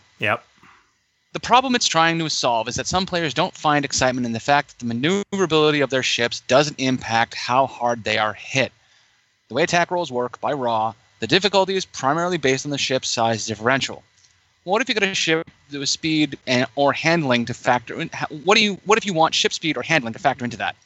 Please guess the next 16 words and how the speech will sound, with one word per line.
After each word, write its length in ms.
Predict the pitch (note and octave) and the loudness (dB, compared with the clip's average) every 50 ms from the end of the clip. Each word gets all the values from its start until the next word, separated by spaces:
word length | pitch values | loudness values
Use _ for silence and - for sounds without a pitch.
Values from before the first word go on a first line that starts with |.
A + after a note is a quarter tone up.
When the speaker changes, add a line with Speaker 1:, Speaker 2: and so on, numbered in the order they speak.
| - - - - - - - _ _ _ _ _ | -16 -16 -16 -16 -20 -20 -20 _ _ _ _ _
Speaker 2:
Do 80 | - D3+ | -2 0
you 60 | D3+ | 2
want 140 | D3+ D#3 D3+ | 2 2 2
a 40 | C#3 | 2
more 160 | D3 D#3+ D3+ | 2 2 2
maneuverable 460 | C#3+ B2+ C3+ C#3 C3+ C#3 A#2+ B2 A#2 | 2 2 0 0 0 -2 -4 -2 -2
ship 240 | - - F#3+ A3+ A#3+ - _ - | 0 2 2 2 0 -2 _ -12
to 80 | B2+ | -12
have 340 | A2 A2 B2+ C3 B2 B2 A#2+ | -4 -2 0 2 2 0 0
an 100 | A2 A#2+ | -2 -6
attacking 460 | A2+ - - C#3 C#3+ C#3 - E3+ E3 | -8 -2 0 0 0 0 0 -2 -4
advantage 400 | D3+ C#3 D#3 D#3+ F3+ G3+ G#3 D#3 C#3+ | -4 -4 -2 -2 -2 -2 -2 -2 -4
on 80 | A#2+ | -4
a 60 | B2 | -4
slower 280 | A#2+ - C3 A2+ G2 G#2+ | -6 -6 -6 -6 -6 -6
target? 340 | - - F#3 G#3+ A#3 B3+ | -4 -2 0 0 0 -2